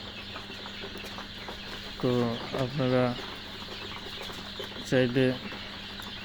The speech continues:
দিতে পারেন গ্রোথ বৃদ্ধিতে। তো আমি এই ভিটামিন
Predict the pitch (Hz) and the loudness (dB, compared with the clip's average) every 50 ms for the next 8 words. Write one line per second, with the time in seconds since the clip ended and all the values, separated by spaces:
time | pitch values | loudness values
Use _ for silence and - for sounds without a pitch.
0 | - - - - - - - - - - - - - - - - - - 156 131 | -8 -8 -8 -8 -8 -8 -8 -8 -8 -8 -8 -8 -8 -8 -8 -6 -2 0 2 2
1 | 135 127 143 135 123 131 127 123 131 131 139 135 - - - 143 127 131 127 127 | 4 4 4 6 6 6 6 6 6 4 2 0 -2 -2 -2 2 6 8 8 8
2 | 120 - - - 123 131 123 120 - 131 123 - 131 127 127 - - - - - | 6 4 2 2 4 4 4 6 4 2 4 4 2 2 2 0 -4 -6 -6 -8
3 | - - - - - - - - - - - - - - - - - - - - | -8 -8 -8 -8 -8 -8 -8 -8 -8 -8 -8 -8 -8 -8 -10 -10 -8 -8 -8 -8
4 | - - - - - - - - - - - - - 127 123 123 123 123 123 123 | -8 -8 -8 -8 -8 -8 -8 -8 -8 -8 -6 0 2 4 4 4 6 6 6 6
5 | 123 123 120 123 123 120 - 127 123 127 127 127 127 | 6 6 6 4 4 6 6 6 8 8 6 6 6